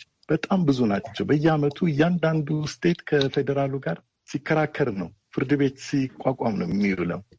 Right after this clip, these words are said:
"አንተ ስልጣኔን ወስደብኛል፣ አይ አንተ የሚገባህን እየሰራ አይደለም" እየተባባሉ በውይይት ለመፍታት የሚሞክሩት ያ ባህል እኛ ውስጥ ባለመኖሩ ሁል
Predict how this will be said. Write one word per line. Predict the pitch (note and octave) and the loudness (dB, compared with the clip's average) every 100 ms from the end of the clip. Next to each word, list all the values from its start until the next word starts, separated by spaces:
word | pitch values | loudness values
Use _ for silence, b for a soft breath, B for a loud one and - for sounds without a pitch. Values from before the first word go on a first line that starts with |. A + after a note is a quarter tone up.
| - D#3 | -8 0
"አንተ | B2+ C3 D3 | 2 2 0
ስልጣኔን | C3 C3+ D3 C#3+ C#3+ | -2 -4 -2 0 0
ወስደብኛል፣ | C3 - C3+ B2 D3 D3 D3 C#3+ - | -2 -2 -2 0 0 2 2 0 0
አይ | C3+ D3+ - | 2 2 0
አንተ | A#2 A#2+ B2+ B2+ - _ | 0 0 0 -2 -4 _
የሚገባህን | A#2+ B2+ B2+ A2 B2+ A2 B2 B2+ B2+ B2+ _ _ | -2 0 0 2 0 2 2 2 0 -4 _ _
እየሰራ | A2 B2+ B2 B2+ | 0 2 2 4
አይደለም" | B2+ A#2 B2+ C3+ A#2 A#2 G#2 | 2 2 0 2 0 -2 0
እየተባባሉ | G#2 G#2+ A2 G#2+ A2 A2+ A2+ E3 D3+ G2+ | 2 4 2 2 2 0 0 -2 -4 -2
በውይይት | A#2+ E3 E3+ D3+ F3 F#3 | 2 4 2 2 0 2
ለመፍታት | A2+ G#2+ G2 G#2 F2+ | 2 2 0 0 0
የሚሞክሩት | - F2+ F#2 F2 - F2 - - _ _ _ | 0 0 0 -2 -4 -4 -4 -10 _ _ _
ያ | A2+ C3+ E3+ | -4 0 2
ባህል | D#3 D#3 D3+ | 2 0 0
እኛ | C3+ C3+ C3+ | -2 -2 -2
ውስጥ | C3 - - - | -4 -8 -16 -16
ባለመኖሩ | A2 B2+ C3+ C3+ C3 C3+ C#3+ C#3+ F#3+ - _ _ _ b b _ G3 | -2 0 2 0 0 0 0 -2 -4 -6 _ _ _ b b _ 2
ሁል | G3+ | 4